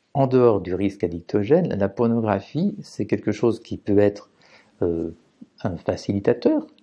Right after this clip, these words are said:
d'une relation sexuelle. Un couple peut très bien, euh, prendre du plaisir à regarder un film pornographique ou à se lire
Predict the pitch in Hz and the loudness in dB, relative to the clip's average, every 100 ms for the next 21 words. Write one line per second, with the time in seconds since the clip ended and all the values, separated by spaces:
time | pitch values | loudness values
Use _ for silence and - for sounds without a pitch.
0 | - 98 95 107 98 90 95 92 - 98 | -6 -4 -4 -2 0 0 -2 -4 -4 -4
1 | 87 87 - 95 - - 123 214 196 - | -4 -8 -2 -4 -4 0 2 2 0 -4
2 | - - - _ - 101 - 127 - - | -12 -20 -20 _ -4 -4 0 -2 -2 -10
3 | - - - 113 101 104 110 107 101 _ | -10 -12 -4 -2 0 0 0 0 -4 _
4 | _ - 82 80 - 101 92 92 - 101 | _ -6 -6 -8 -4 -4 -2 -6 -2 -2
5 | 95 107 - - 113 107 107 92 95 104 | 2 0 0 -4 -2 4 4 2 0 0
6 | 101 - - _ _ - 87 82 - 104 | 0 -4 -20 _ _ -6 -4 -6 -4 -2
7 | 92 - 85 95 - 92 - - 233 - | -2 -2 -4 -4 -2 -2 -2 -2 -2 0
8 | 92 90 85 - 110 104 127 95 | -2 -2 -4 -2 0 2 2 0